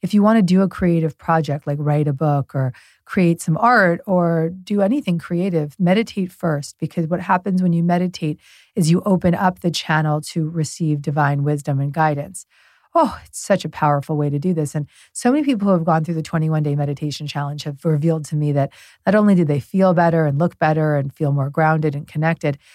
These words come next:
but they also started <laughs> channeling. They also started receiving more inspired ideas. Their creative endeavors got really amplified. Many people came out of that challenge and wrote a book or came out of that challenge and created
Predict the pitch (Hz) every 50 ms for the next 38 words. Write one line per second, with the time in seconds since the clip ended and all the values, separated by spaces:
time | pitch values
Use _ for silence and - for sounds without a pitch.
0 | _ _ _ - 165 175 175 165 170 175 - 240 - - 180 165 147 135 139 -
1 | - - - - 160 147 143 131 113 - 165 151 120 - 117 - - - - -
2 | - - _ - - 190 185 190 185 208 196 175 190 180 175 165 156 156 160 151
3 | - - 165 143 147 147 147 147 147 139 143 143 - - - 143 147 139 139 139
4 | 165 165 160 - - 226 247 262 - - - _ _ _ _ _ _ _ _ -
5 | 170 160 147 143 147 - - - 185 160 151 151 147 143 139 139 139 135 131 135
6 | 135 139 139 147 - - - 135 135 - 196 170 147 143 147 - - 165 139 -
7 | - - - - - - - - _ _ _ _ _ _ - - 170 175 160 -
8 | 185 151 - 160 156 - - 170 151 147 147 147 143 139 143 143 - - - -
9 | 143 143 147 143 143 143 160 175 151 143 147 151 156 156 143 170 214 190 156 139
10 | - - - 143 - - 156 143 143 143 139 - - - - 143 143 143 143 139
11 | 143 143 - - 151 147 143 151